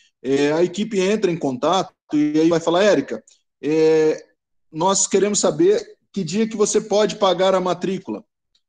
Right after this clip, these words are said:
"Ah, eu posso pagar no dia cinco, eu recebo dia cinco, eu posso pagar no dia oito, posso pagar no dia dez."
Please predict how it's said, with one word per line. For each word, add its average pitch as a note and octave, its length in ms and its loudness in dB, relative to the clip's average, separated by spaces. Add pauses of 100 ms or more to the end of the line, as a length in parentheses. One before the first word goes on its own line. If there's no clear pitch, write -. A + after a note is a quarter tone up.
(180)
"Ah, G3 220 0
eu F3+ 100 2
posso G3+ 280 -2
pagar F#3 300 0
no G3 100 -2
dia D#3+ 180 0
cinco, F3+ 460 -4
eu C#3+ 40 0
recebo D3 360 0
dia C3 160 -2
cinco, F#3+ 320 -4
eu A#2+ 60 -8
posso C#3+ 180 -6
pagar C#3+ 220 -4
no C3+ 100 -6
dia B2 140 -6
oito, F3 340 0
posso C#3+ 240 -6
pagar D3 280 -2
no D3 100 -8
dia F3 160 -2
dez." D3+ 400 0